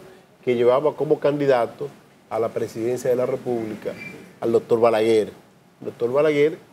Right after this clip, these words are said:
ya, eh, nonagenario, ya en el ocaso de sus días,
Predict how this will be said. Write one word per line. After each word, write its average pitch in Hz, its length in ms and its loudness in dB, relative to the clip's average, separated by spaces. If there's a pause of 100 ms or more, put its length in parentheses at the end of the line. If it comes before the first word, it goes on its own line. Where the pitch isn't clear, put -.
(220)
ya, 120 400 0
eh, 110 420 2
nonagenario, 123 840 2 (640)
ya 117 160 -2
en 123 80 0
el 123 100 4
ocaso 113 800 -4
de 113 120 -2
sus - 280 -12
días, 127 560 0